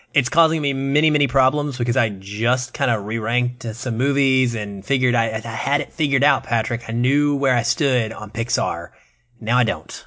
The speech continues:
an-, anymore. It's all back to just one big blur. And they're too good.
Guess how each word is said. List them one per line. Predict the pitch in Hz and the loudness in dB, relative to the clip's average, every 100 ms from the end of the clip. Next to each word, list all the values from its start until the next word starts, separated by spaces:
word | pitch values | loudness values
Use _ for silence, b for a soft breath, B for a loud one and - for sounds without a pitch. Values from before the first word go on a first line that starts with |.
| - | -16
an-, | - 104 | -12 -10
anymore. | 110 113 104 92 92 | -10 -8 -8 -8 -6
It's | 117 131 175 | -4 0 4
all | 180 175 165 127 | 6 6 4 0
back | 147 135 - | 2 2 0
to | 131 | -2
just | 120 - | -2 -2
one | 110 107 101 | -4 -4 -4
big | 101 87 | -6 -8
blur. | 87 90 90 87 | -8 -6 -4 -6
And | 98 131 151 | -6 -6 -2
they're | 156 | -2
too | 123 254 196 | 0 0 2
good. | 170 208 98 | 2 0 -4